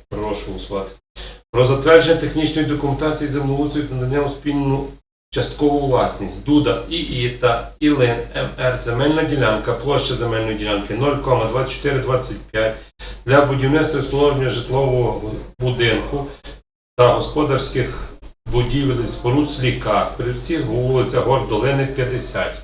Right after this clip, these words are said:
Прошу голосувати. Затвердження технічної документації землеустрою, надання у власність громадянин Дуда Г В, земельна ділянка загальною площею нуль кома двадцять п'ять два нуля для будівництва і обслуговування житлового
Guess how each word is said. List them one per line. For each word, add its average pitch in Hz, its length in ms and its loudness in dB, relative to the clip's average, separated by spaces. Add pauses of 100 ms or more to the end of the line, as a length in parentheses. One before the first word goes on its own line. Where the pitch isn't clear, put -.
(560)
Прошу 104 280 -4
голосувати. 95 460 -8 (460)
Затвердження 156 540 4
технічної 151 540 0
документації 139 880 2
землеустрою, 135 680 2
надання 135 280 4
у 156 140 2
власність 123 540 2 (320)
громадянин 147 520 8
Дуда 135 240 4
Г 117 200 2
В, 110 440 2
земельна 135 380 2
ділянка 123 500 2
загальною 139 520 2
площею 131 380 0
нуль 143 180 2
кома 123 280 2
двадцять 127 340 0
п'ять 139 160 2
два - 160 4
нуля 127 340 2
для 127 100 6
будівництва 123 640 0
і 123 40 -2
обслуговування 131 340 0
житлового - 440 0